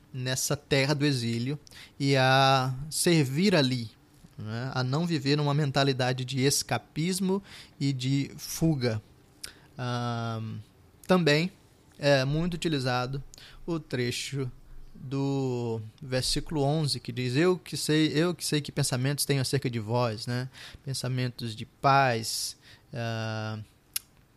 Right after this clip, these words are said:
como diz aqui na N V I, "planos de fazê-los prosperar e não de causar dano, planos de dar a vocês esperança e um futuro." Então, esses dois textos são muito utilizados, e assim o tom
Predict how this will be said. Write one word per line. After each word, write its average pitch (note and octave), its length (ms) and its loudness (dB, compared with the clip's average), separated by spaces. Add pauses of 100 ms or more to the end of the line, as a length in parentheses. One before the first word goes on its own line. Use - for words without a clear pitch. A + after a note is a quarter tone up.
(140)
como C3+ 200 -2
diz B2+ 160 0
aqui B2+ 160 -2
na C3+ 80 0
N B2 120 0
V B2 120 0
I, A#2 100 -2
"planos D#3 320 0
de C#3 80 -4
fazê-los C3 440 -2
prosperar C3 720 0
e B2 40 -2
não D3+ 220 0
de G3 100 -4
causar C3+ 420 2
dano, B2 460 -2 (420)
planos D3+ 240 0
de C#3 80 -6
dar C3+ 160 4
a C3+ 40 4
vocês B2+ 420 0
esperança D3 880 0 (480)
e E3 440 0
um D3 180 2
futuro." C3 760 -2 (320)
Então, G3 160 -6
esses G3+ 160 -2
dois G3+ 160 4
textos G3 220 0
são F3+ 120 0
muito G#3+ 260 -4
utilizados, B2 600 -2 (560)
e D#3 220 0
assim D3+ 340 2
o F#3+ 80 2
tom G3+ 460 2